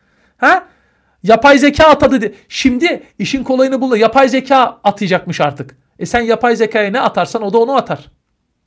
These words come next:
Tamam? Eğer Fenerbahçe bugün kazanırsa, ee,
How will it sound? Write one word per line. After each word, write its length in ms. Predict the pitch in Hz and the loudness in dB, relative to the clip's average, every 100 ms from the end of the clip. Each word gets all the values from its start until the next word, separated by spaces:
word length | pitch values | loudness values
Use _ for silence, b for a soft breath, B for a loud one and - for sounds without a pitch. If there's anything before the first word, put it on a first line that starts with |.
| _ _ _ | _ _ _
Tamam? 280 | 233 349 - _ _ _ _ _ _ _ _ _ _ _ _ _ _ - | -4 -4 -8 _ _ _ _ _ _ _ _ _ _ _ _ _ _ 0
Eğer 220 | 220 262 | 2 4
Fenerbahçe 600 | 269 285 285 269 254 262 | 4 4 4 4 2 0
bugün 220 | 269 277 | 0 -2
kazanırsa, 680 | 269 240 277 330 - 247 - _ _ _ _ _ _ _ _ _ _ _ _ 190 | 0 0 0 -4 -4 -4 -4 _ _ _ _ _ _ _ _ _ _ _ _ -2
ee, 880 | 185 185 180 180 175 170 165 165 | 0 2 0 0 0 0 0 -4